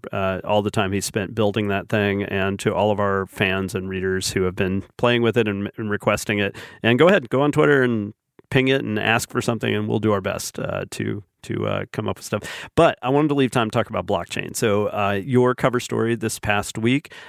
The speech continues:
uh, as I mentioned, was about the rise and stall of blockchain. This was kind of a preview of C E S before it was getting rolling. Um, and I, I guess let's just kinda start.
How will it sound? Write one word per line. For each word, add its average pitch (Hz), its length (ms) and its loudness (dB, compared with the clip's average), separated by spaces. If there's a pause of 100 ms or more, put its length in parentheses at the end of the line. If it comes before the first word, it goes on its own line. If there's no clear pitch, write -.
(120)
uh, 107 260 2
as 104 140 -6
I 110 60 2
mentioned, 135 320 -2
was 107 160 0
about 104 240 0
the 117 80 -4
rise 104 300 0
and 101 80 -8
stall 101 300 0
of 95 80 -4
blockchain. 120 520 0
This 110 160 -6
was 110 100 -6
kind 113 160 0
of 98 60 -4
a 107 80 -4
preview 110 480 2
of 101 220 -2
C 113 320 0
E 107 40 2
S 147 220 0
before 127 300 -6
it 120 40 -2
was 117 160 -4
getting 117 380 -2 (100)
rolling. 131 500 2 (440)
Um, 104 500 0
and 127 400 2 (300)
I, 117 180 -2 (140)
I 127 80 -2
guess 202 240 2
let's 349 180 0
just - 220 2
kinda 156 200 0
start. 123 520 0